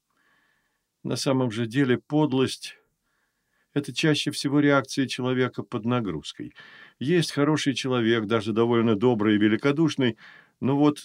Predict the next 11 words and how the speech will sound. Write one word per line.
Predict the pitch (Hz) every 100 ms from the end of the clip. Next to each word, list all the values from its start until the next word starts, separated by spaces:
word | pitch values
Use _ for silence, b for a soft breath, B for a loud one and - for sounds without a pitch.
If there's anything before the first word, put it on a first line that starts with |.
| -
дали | 110 139 151 131
на | 120
него | 120 120 120
нагрузку | 113 123 120 123 104 - 107
чуть | - 110 -
побольше, | 127 120 101 82 - 78 - _
поставили | - 113 - 147 123 107
перед | 101 110 107 101
выбором, | 98 92 90 87 80 b b b _ _ _
и | 127
он | 156 156